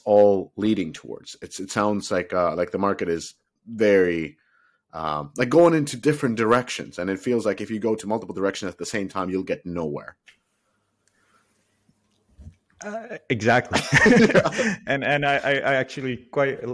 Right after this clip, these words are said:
Speaker 2: I love that you brought this up,
Speaker 1: Yeah.
Speaker 2: because this is, this is a real risk. Um, so it, let, uh, to unpack some of that, um, I, I think you hit a good point when you said the player base isn't growing as fast, and, and it,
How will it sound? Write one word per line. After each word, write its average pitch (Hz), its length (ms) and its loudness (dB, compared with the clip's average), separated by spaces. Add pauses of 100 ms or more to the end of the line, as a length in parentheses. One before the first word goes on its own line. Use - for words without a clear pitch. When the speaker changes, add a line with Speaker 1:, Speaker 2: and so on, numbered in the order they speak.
(100)
Speaker 2:
I 131 80 2
love 135 260 2
that 117 160 4
you 117 80 -2
brought 110 260 0
this 113 220 -4
up, 120 240 -2
Speaker 1:
Yeah. 135 80 2
Speaker 2:
because 110 180 -2
this 127 260 -2
is, 113 280 -6
this 117 220 -6
is 101 120 -10
a 101 60 -10
real 117 240 -2
risk. 113 380 0 (160)
Um, 101 580 -6
so 123 260 -4
it, 117 260 -4
let, 120 320 -2
uh, 107 80 -8
to 135 200 -4
unpack 127 420 2
some 110 220 -6
of 98 140 -6
that, 95 340 -2 (920)
um, 98 520 -6 (720)
I, 98 140 2 (220)
I 120 80 2
think 135 280 -4
you 120 80 0
hit 117 140 0
a 113 40 -2
good 110 260 -4
point 107 260 -6
when 98 100 -8
you 98 80 -6
said 98 300 -4
the 104 60 -4
player 113 320 -2
base 98 440 -6
isn't 107 220 -6
growing 98 320 -4
as 87 140 -10
fast, - 480 -8 (140)
and, 107 120 -4 (260)
and - 0 - (180)
it, - 80 -12